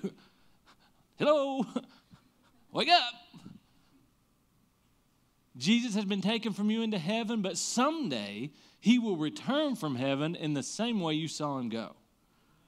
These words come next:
Why are you standing here? He's gone, but he's coming back, and there's stuff you gotta do between now and then. Like, why are you standing here? Maybe that's a question we could ask ourselves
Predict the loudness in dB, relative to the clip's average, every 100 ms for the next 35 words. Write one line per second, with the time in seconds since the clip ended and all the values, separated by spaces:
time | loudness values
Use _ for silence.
0 | _ _ _ _ _ 0 4 6 4 0
1 | -2 -4 0 0 2 0 0 0 -2 -4
2 | 2 2 4 2 2 0 -2 -4 -2 0
3 | 0 -2 -2 -2 -4 -2 -2 -2 -4 0
4 | 0 2 0 0 0 -2 0 -2 0 -2
5 | 0 2 2 0 -2 -2 -4 -6 -14 _
6 | _ _ _ _ -12 -8 -6 2 4 4
7 | 0 -4 -6 -4 -2 -2 -4 -6 -12 -18
8 | -20 _ _ _ _ _ _ _ _ -4
9 | 2 2 2 0 -4 0 0 -2 -6 -4
10 | -2 -2 -2 -2 -6 -6 -4 -4 -4 -6
11 | -12 -20